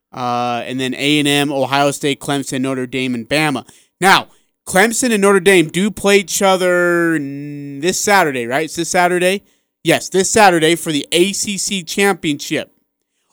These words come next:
Ohio State plays Northwestern for the Big Ten Championship, and Florida plays Bama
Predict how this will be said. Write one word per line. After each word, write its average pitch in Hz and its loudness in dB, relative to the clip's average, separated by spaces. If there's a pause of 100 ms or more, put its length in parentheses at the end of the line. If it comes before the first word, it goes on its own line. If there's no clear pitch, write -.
Ohio 160 6
State 214 2
plays 190 0
Northwestern 165 0
for 190 -10
the 202 -4
Big 151 -4
Ten 143 -2
Championship, 135 -6 (280)
and 156 -6
Florida 180 2 (1600)
plays 170 2
Bama 160 2